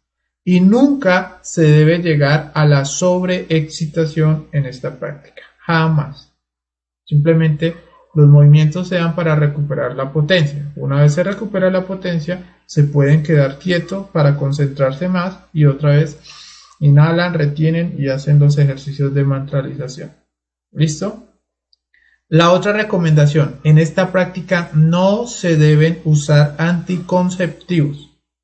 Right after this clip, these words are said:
Ja-, jamás. ¿Listo?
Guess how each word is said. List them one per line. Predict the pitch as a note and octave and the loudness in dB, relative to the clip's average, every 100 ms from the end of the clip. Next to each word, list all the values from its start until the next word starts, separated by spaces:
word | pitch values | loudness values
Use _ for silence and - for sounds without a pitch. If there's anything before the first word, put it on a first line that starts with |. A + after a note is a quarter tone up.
| _ _ _ _ _ _ _ _ _ _ _ _ | _ _ _ _ _ _ _ _ _ _ _ _
Ja-, | D#3 - - | -6 -6 -2
jamás. | D#3 D3 C3+ - - _ _ _ _ _ _ | 4 6 4 -2 -16 _ _ _ _ _ _
¿Listo? | D3 C#3+ C#3+ G#3+ - | -4 -4 -4 -10 -12